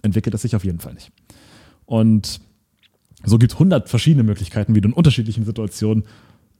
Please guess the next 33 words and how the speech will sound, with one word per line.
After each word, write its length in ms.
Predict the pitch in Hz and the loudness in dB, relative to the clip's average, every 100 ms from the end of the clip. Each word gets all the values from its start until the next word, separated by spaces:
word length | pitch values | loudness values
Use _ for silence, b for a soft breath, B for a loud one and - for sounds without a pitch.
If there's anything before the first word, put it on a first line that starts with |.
| _ 123 | _ 0
dich 280 | 107 - | 0 -2
in 60 | 117 | 0
eine 80 | 107 | 0
Position 440 | - 95 - 117 | 0 -2 0 0
von 120 | 107 | 0
Glück 140 | 107 - | -4 -6
bringen 180 | 90 90 | -10 -10
kannst. 320 | - - - - | -12 -18 -18 -8
Ob's 180 | 90 | -4
jetzt 140 | 98 - | -4 -4
für 40 | |
eine 100 | 95 | -4
Beziehung 380 | 92 - 131 117 | -4 0 2 4
ist 120 | 110 | 2
oder 100 | 90 | -2
ob's 160 | 87 - | -6 -8
fürs 140 | 92 | -10
Business 380 | - 117 110 - | -2 0 0 -2
ist 240 | 107 - b b b b - | -8 -10 b b b b 2
oder 260 | 123 110 | 2 2
ob's 200 | 101 - | -2 -10
für 400 | - 95 90 90 - b b b b b _ _ _ _ - | -8 -6 -4 -6 -10 b b b b b _ _ _ _ -4
eine 120 | 120 | -2
Freundschaft 720 | - 131 160 - 101 - - - _ _ | 2 4 4 2 -4 -4 -16 -20 _ _
ist, 360 | 113 101 - - _ _ _ _ | -2 -2 -4 -14 _ _ _ _
kannst 280 | 101 90 - | -8 -8 -6
du, 200 | 92 90 - b b b b _ | -6 -6 -10 b b b b _
ich 140 | - | -6
hab 140 | 107 101 | -4 -2
in 100 | 98 | -2
München 520 | 101 110 104 104 101 _ _ _ _ _ _ _ _ _ - | -2 0 0 -2 -6 _ _ _ _ _ _ _ _ _ -4
dreißig 400 | 107 117 107 - | -2 -2 -4 -8
Freunde, 380 | 101 87 78 | -8 -8 -10